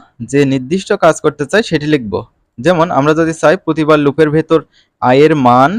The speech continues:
বর্তমান মান আমরা প্রিন্ট করব, তাহলে লিখতে পারি প্রিন্ট আই, অর্থাৎ আই এর মধ্যে যে আমরা এক অ্যাসাইন করছি,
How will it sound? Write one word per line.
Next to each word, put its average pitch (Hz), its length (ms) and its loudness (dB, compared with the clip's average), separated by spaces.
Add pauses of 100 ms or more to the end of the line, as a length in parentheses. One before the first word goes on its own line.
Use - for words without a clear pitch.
(120)
বর্তমান 143 520 0
মান 139 240 2
আমরা 147 220 0
প্রিন্ট 151 260 -6
করব, 170 200 -2
তাহলে 147 320 0
লিখতে 143 240 -4
পারি 170 200 -2
প্রিন্ট 160 420 -4
আই, 123 180 2 (640)
অর্থাৎ 123 340 -4
আই 139 160 4
এর 151 80 4
মধ্যে 160 260 -2
যে 160 80 0
আমরা 165 200 0
এক 147 220 -2
অ্যাসাইন 156 360 -2
করছি, 180 320 -4